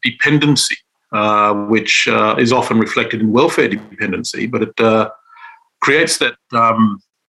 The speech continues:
dependency on, uh, welfare from the state and prevents us from being able to access, uh, take and use our resources of our territories,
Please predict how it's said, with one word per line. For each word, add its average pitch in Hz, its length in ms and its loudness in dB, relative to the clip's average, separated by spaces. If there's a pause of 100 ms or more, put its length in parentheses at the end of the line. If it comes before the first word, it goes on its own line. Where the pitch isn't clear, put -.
(280)
dependency 135 680 2
on, 110 540 2 (800)
uh, 107 520 2 (560)
welfare 127 500 2
from 110 180 -16
the - 60 -18
state 113 420 -2 (1000)
and 117 580 -2 (560)
prevents 131 640 0 (800)
us 123 240 0
from 117 360 2
being 120 240 4
able 117 300 2
to 113 140 2
access, 113 680 -2 (300)
uh, 110 540 2
take 123 320 -2
and 113 140 2
use 120 520 2
our 104 120 0
resources 104 920 -2
of 107 160 0
our 107 180 2
territories, - 600 0